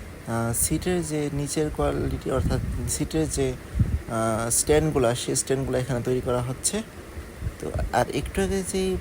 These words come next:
পার্টটা দেখালাম সেটাতে মূলত ছিল সিটের যে সফট পার্টগুলা, আর এখানে তৈরি হচ্ছে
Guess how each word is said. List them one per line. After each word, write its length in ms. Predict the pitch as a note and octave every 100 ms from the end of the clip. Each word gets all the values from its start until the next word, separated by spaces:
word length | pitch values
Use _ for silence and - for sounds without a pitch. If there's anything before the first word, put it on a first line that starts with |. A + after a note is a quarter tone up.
| -
পার্টটা 240 | D3 - C#3
দেখালাম 400 | D#3+ E3 C3+ C3
সেটাতে 380 | - D3+ C#3+
মূলত 320 | C#3 C#3+ C#3 C#3+
ছিল 300 | - D3 E3+ F#3+ - - - - -
সিটের 420 | - D3+ - D#3
যে 160 | E3+ -
সফট 400 | - D#3 - -
পার্টগুলা, 440 | D3+ - E3 F#3
আর 140 | D3
এখানে 320 | B2+ B2+ C3 B2+
তৈরি 180 | C#3 C#3+
হচ্ছে 380 | C#3 - D3